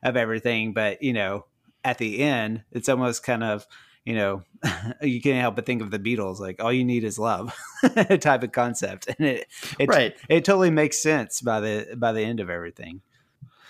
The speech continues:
Speaker 2: Well, that's, you know, that's credit to the editing as well.
Speaker 1: Uh-huh.
Speaker 2: Uh, I mean,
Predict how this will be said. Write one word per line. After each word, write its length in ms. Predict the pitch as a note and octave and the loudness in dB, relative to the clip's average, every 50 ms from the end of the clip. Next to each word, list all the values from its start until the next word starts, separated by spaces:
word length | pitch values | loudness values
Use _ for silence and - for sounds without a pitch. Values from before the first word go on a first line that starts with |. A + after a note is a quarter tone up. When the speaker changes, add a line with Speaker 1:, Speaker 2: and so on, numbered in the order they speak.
| - - - | -14 -2 4
Speaker 2:
Well, 200 | F#3 G3 F#3+ F3+ | 6 6 6 6
that's, 440 | G3 G#3 - - - - - - _ _ _ _ _ _ _ _ - - | 4 2 2 0 -4 -4 -6 -12 _ _ _ _ _ _ _ _ -6 -4
you 100 | A2 D3+ | 0 2
know, 80 | D3+ C#3+ | 4 4
that's 200 | C#3 E3+ E3+ - | 4 2 0 0
credit 380 | - - F#3 D#3+ C3+ G#2+ - - | 0 2 2 2 2 0 -2 -4
to 120 | - C3+ | -4 -4
the 160 | A#2 A#2+ - - | -2 0 0 2
editing 360 | A#2+ A#2+ B2 A#2 A#2 A2 G#2 | 2 2 2 0 0 -2 -2
as 140 | G2+ F#2+ A2+ | -4 -6 -2
well. 280 | A2+ G#2+ G#2 G#2 G2+ G2+ | 0 0 2 2 0 0
Speaker 1:
Uh-huh. 360 | G#2+ A2 G2+ G2+ F#2+ F#2+ - - | -2 -2 -2 -2 -2 -2 -4 -4
Speaker 2:
Uh, 80 | - - - - | -8 -12 -8 -4
I 40 | - | -2
mean, 340 | C3+ B2+ A#2 A2+ G#2+ G2+ | -2 -2 -2 -4 -6 -8